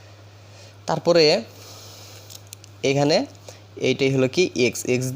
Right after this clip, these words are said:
এক্স বলতে কি বোঝায়? এক্স বলতে কি? এক্স হলো প্রস্থ। তাহলে, আহ, এই প্রস্থ কত? ছত্রিশ, আহ, সেমি, মানে এইটাই হলো প্রস্থের মান। আমরা এই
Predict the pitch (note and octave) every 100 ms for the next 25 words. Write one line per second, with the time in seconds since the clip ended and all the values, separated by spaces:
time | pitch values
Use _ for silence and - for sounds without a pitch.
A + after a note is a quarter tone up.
0 | - C#3 C#3 C#3+ E3 F3 E3 D#3 D#3+ E3+
1 | F3+ G#3+ - - C#3+ C#3 C#3+ D#3+ E3 D#3+
2 | E3+ G#3 - - - - - - - -
3 | C3 - D#3+ F3 - E3+ D3 - - -
4 | - - - - - - A#2 A#2 A2 A2+
5 | - - - - - - A2 - A#2+ A#2+
6 | A#2 G#2+ - C3+ - C#3 D3 F3 - C3+
7 | - C#3+ E3+ F#3+ - - A#2+ A2+ - A#2+
8 | G#2+ G#2+ B2 C#3 C3 B2+ A#2+ C3 B2 -
9 | A#2+ A#2 G#2+ F#2+ - - - - - A#2
10 | A2 G#2+ - A2+